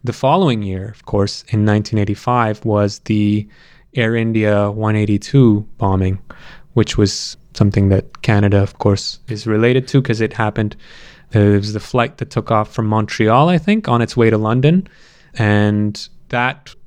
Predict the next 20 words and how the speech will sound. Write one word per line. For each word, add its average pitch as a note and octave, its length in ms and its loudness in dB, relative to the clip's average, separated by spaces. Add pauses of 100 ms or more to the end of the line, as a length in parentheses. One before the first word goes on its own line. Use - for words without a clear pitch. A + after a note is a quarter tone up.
(100)
flight A#2 380 -2
was A2 140 -4
bombed. G#2+ 560 -2 (600)
Uh, A2 120 -2
I G#2+ 120 0
think A2+ 260 -4
three B2 260 0
hundred A#2 560 -2
something, A#2 400 0
three B2 160 0
hundred A#2+ 420 0
people, C#3 600 2
I B2 60 -2
don't A#2+ 140 2
remember A#2 260 2
the A#2 120 2
exact A2+ 280 0
figures, B2 360 0
were A#2+ 100 -2
killed. B2 380 2